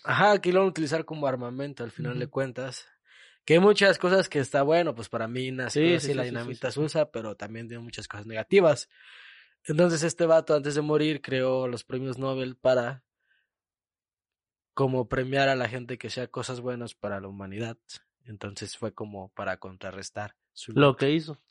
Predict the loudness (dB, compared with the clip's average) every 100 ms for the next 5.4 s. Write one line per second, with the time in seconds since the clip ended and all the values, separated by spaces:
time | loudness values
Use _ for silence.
0 | -12 -10 -10 -12 -18 _ _ _ 2 6
1 | 6 4 -2 -14 -20 -20 -20 _ _ _
2 | -4 0 0 0 4 6 8 6 6 4
3 | 2 -2 -4 -6 -6 -12 -18 _ _ _
4 | -20 _ _ _ -6 2 4 4 0 -4
5 | -6 -12 -14 -10